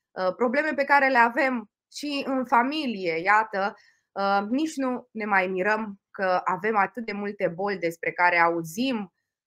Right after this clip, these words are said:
uh, și atât de mulți oameni și cunoștințe și apropiați bolnavi, dar iată că există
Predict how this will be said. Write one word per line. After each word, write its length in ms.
uh, 420
și 120
atât 240
de 120
mulți 420
oameni 380
și 140
cunoștințe 580
și 120
apropiați 920
bolnavi, 680
dar 200
iată 380
că 280
există 680